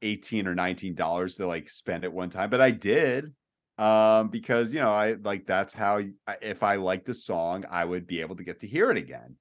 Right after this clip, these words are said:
You know what I mean? So, but, uh, yeah, I just, I think the concept of, like, what a hit single is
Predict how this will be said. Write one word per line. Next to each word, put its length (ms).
You 120
know 120
what 120
I 40
mean? 300
So, 460
but, 340
uh, 420
yeah, 260
I 80
just, 300
I 140
think 280
the 80
concept 540
of, 120
like, 180
what 120
a 40
hit 240
single 420
is 420